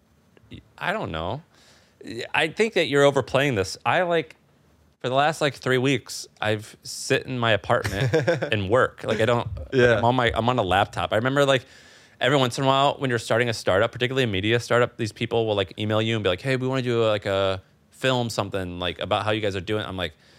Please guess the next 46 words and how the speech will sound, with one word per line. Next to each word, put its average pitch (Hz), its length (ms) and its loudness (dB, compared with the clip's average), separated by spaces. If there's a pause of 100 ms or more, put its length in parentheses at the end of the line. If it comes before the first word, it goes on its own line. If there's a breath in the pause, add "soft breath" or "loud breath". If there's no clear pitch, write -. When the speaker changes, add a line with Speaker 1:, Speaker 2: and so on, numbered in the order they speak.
(580 soft breath)
Speaker 1:
"Dude, 117 200 2
it's 92 120 -4
just 123 140 -2
a 110 40 -4
bunch 110 260 0
of 107 100 -2
us, 101 180 0
like, 98 160 -2
looking 101 400 -2
disgusting, 101 580 -2
sitting 117 360 -2
behind 107 220 0
a 95 40 -2
laptop 92 560 0
Speaker 2:
<laughs> - 20 -14
Speaker 1:
with 101 140 -4
headphones 110 420 -2
on, 98 140 2
not 95 220 -2
talking 101 460 -4
all 95 180 2
day 92 320 0
for, 107 140 -6
like, 135 200 -4
eighty 98 240 0
hours 90 280 0
a 87 40 -8
week. 90 180 -6
Like, 82 100 -4
this 131 160 0
Speaker 2:
Yeah. 123 60 -4
Speaker 1:
is 104 120 -8
not 107 160 0
exciting." 90 480 -6
Speaker 2:
Yeah. 110 380 6 (680 loud breath)
Speaker 1:
So 127 140 0
that's 139 180 2
what 208 100 4
I 190 40 4
do 160 180 4
most 143 260 0
of 139 60 0
the 120 80 4
time. 123 480 0 (160)
Speaker 2:
Right. - 100 0
Speaker 1:
Um, 120 380 0